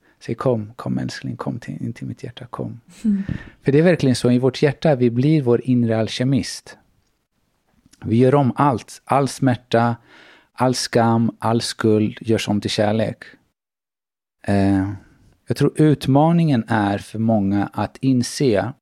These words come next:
Speaker 1: att det enda som är under hot i en sån resa är egot. Det är det som försöker hålla kvar till det förflutna. Det är det som försöker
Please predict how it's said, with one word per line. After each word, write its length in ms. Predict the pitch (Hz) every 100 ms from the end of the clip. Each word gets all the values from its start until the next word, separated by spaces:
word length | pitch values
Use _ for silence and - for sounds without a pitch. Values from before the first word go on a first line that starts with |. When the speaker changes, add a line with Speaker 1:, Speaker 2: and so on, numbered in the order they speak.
| _ _ _ _ _ _ -
Speaker 1:
att 180 | 113
det 80 | - -
enda 460 | 143 147 143 151 160
som 200 | - 127
är 60 | -
under 280 | 131 120 113
hot 480 | - 185 190 160 113
i 20 |
en 120 | 104
sån 340 | - 107 104
resa 380 | 107 101 - -
är 180 | 123 117
egot. 680 | 127 139 127 - - - - _ _ _ _ _ _ _ _ _ _
Det 80 | 123
är 40 |
det 200 | 113 147
som 140 | 151 160
försöker 420 | 151 143 135 135
hålla 260 | 120 123 117
kvar 320 | - 131 127
till 140 | -
det 80 | 110
förflutna. 920 | - 104 - 143 151 - 156 156 165 - _ - _
Det 100 | -
är 40 | 107
det 160 | 131
som 160 | 131 135
försöker 880 | - - 127 120 120 - 120 117